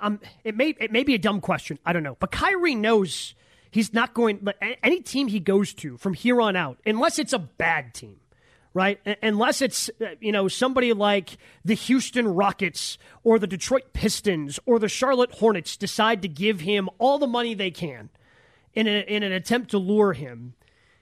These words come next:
He's not going to, it, it's not going to be his team. He's not going to be the guy, right? Like, does he,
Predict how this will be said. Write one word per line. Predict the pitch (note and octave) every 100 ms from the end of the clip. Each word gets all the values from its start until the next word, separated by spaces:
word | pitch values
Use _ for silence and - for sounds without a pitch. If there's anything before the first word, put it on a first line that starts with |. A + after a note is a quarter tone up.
| _
He's | - D#4 F#4+
not | E4+
going | D4+ C#4
to, | A#3+
it, | A3+ A3+
it's | A3+
not | C4+ -
going | D4
to |
be | B3 F#3+
his | A#3+ C4 F3+
team. | - D4 C4 F#3
He's | G#3+
not | A#3+
going | B3 A#3
to |
be | G#3+
the | D#3+ C3+ A#3 B3 G3
guy, | G3 A3 E3+
right? | C3+ D#3+ A#3+ A#3
Like, | G#3+
does | A3 -
he, | A#3+